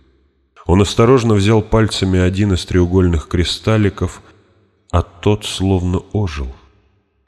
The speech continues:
Щекотнул ладонь слабым тёплым дуновением. Роган инстинктивно разжал пальцы, и кристаллик улетел. И тогда, как по сигналу, зароилось всё вокруг.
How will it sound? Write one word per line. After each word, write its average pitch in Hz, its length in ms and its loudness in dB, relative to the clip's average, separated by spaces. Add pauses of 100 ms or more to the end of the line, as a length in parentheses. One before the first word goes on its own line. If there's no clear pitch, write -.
(120)
Щекотнул 98 800 -2
ладонь 90 440 -2
слабым 92 600 -2
тёплым 87 500 -4
дуновением. 85 800 -2 (460)
Роган 90 440 4
инстинктивно 85 800 0
разжал 82 400 2
пальцы, 104 440 -2
и - 140 -8
кристаллик 90 840 -4 (420)
улетел. 85 680 -4 (680)
И 90 140 -2
тогда, 82 840 -2 (760)
как - 280 -2
по 95 100 2
сигналу, 98 760 0
зароилось 90 840 0
всё - 440 -4
вокруг. 85 760 -4